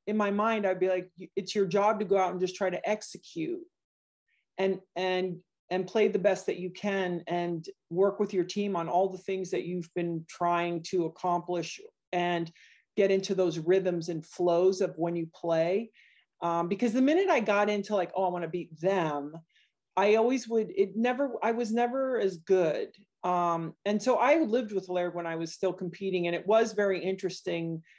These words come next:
to have somebody who was, like, with Mother Nature and me, who's, like, you know, man versus man sport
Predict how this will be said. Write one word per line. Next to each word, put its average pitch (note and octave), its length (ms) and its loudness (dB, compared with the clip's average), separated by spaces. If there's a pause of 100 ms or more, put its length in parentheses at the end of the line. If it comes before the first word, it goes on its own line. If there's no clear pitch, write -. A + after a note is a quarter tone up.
(260)
to G3+ 100 -6
have G3 180 0
somebody G3 300 0
who F#3+ 100 4
was, F3 160 4
like, F3+ 260 0
with A3 280 2
Mother G3 280 0
Nature F3+ 420 -4
and F3+ 260 -2
me, F#3 160 -2
who's, F3 280 -4
like, E3 260 -2 (240)
you F#3+ 140 0
know, F3 100 -2
man F3+ 340 0
versus E3+ 400 -2
man F3 340 -2
sport D#3+ 600 0